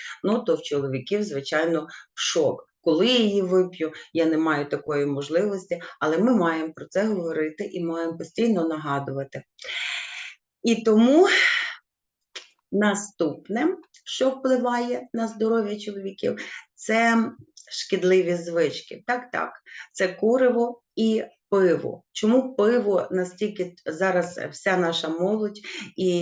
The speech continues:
е, чоловіки люблять пиво? Тому що там є жіночі, е, е, гормони естрогени. І через те в чоловіків починають рости, е, молочні залози,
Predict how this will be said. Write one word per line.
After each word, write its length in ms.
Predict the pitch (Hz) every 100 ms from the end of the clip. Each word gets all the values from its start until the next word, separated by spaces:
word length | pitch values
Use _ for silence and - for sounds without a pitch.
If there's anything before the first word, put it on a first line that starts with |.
| 170
е, 380 | 165 - 156 156
чоловіки 540 | - 160 165 170 202
люблять 460 | 180 170 165 165 165
пиво? 320 | 160 147 151 -
Тому 200 | 240 262
що 160 | 240
там 320 | 202 233 233
є 120 | 185 180
жіночі, 560 | 165 165 175 175 180
е, 140 | - 165 - 156 156 156 151 156 _ - - -
е, 140 | 160 160
гормони 600 | 165 170 180 196 180 -
естрогени. 800 | 165 - 175 170 156 147 - - - - - -
І 120 | 190
через 280 | 180 190 190
те 120 | 247
в 60 | 240
чоловіків 500 | 196 165 165 160 151
починають 520 | 135 - 160 151 143
рости, 500 | 143 143 - 160 151 - _ - -
е, 400 | 160 156 151 151
молочні 640 | - 170 165 156 156 156 151
залози, 760 | 151 190 220 226 214 220 226